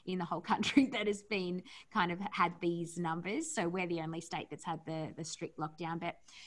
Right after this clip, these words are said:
yeah, basically stage four lockdown we've been in for three or four months now. We've literally just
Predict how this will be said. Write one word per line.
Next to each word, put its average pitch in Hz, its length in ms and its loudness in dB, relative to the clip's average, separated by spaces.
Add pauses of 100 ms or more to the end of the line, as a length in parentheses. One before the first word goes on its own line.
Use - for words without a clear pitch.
yeah, 190 140 4
basically 190 800 0
stage 175 380 -6
four 180 220 -4
lockdown 165 460 -6
we've 165 160 -10
been 160 220 -8
in 156 220 -8
for - 240 -8 (520)
three 175 140 -6
or 160 60 -8
four 165 200 -6
months 151 320 -8
now. 156 260 -4
We've 160 220 -6 (400)
literally 175 360 -2
just - 440 -8